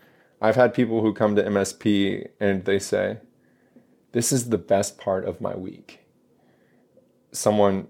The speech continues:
recently responded in the group me that I created for it who said, "I've never been in better shape. I just went to the doctor and we did a physical,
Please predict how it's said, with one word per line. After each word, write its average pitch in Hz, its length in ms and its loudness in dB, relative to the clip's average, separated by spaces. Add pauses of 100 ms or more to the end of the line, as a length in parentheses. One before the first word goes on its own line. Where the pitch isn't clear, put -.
(120)
recently 104 380 -2
responded 92 800 -4 (240)
in 98 140 -4
the 92 80 -2
group 107 240 2
me 95 160 -4
that 92 120 -2
I 92 100 0
created 92 380 -2
for 92 240 0
it - 160 -4 (640)
who 107 120 0
said, 95 480 0 (680)
"I've 98 220 2
never 107 260 2
been 92 320 -2
in 90 200 -8
better 92 220 -2
shape. - 440 -2 (200)
I 92 120 -2
just 92 180 -4
went 95 160 -4
to - 100 -20
the 92 80 -6
doctor 92 460 2
and 92 100 -6
we 90 60 -6
did 90 160 -4
a 87 60 -4
physical, 90 600 -4